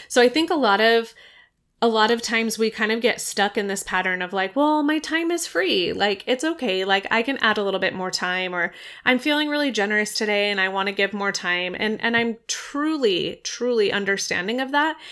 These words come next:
And I do sometimes also want to give a little bit extra of my time because I'm having fun with a client. Um, but I'm just saying it comes at a cost. And that's something that we really have to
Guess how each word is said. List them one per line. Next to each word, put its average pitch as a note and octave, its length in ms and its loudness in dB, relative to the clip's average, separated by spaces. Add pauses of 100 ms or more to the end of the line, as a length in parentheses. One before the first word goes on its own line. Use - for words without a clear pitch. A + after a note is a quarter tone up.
(160)
And - 200 0
I A3 180 4
do G#3 300 0
sometimes G#3 720 -2
also G#3 440 0
want G#3 220 0
to G#3 80 0
give G3 340 0
a A3+ 80 -2
little G3+ 220 0
bit G3+ 160 -2
extra F#3+ 340 -2
of G3 60 -4
my F#3 160 -2
time F#3 340 -4
because G#3+ 280 -2
I'm F#3 100 -8
having F3 300 -6
fun C4+ 260 4
with C4 140 0
a B3 40 -2
client. A#3+ 460 0 (320)
Um, F#3 400 -2
but A3 480 4
I'm A3+ 200 2
just C#4+ 380 -2
saying A3 460 0
it - 160 -8
comes A#3+ 300 -2
at G3 80 2
a F#3 40 0
cost. F#3 600 -4 (280)
And A3 160 0
that's A3+ 200 2
something A3+ 300 -2
that G3+ 120 2
we G#3 120 2
really G3 280 0
have F#3 360 -6
to F3 680 -2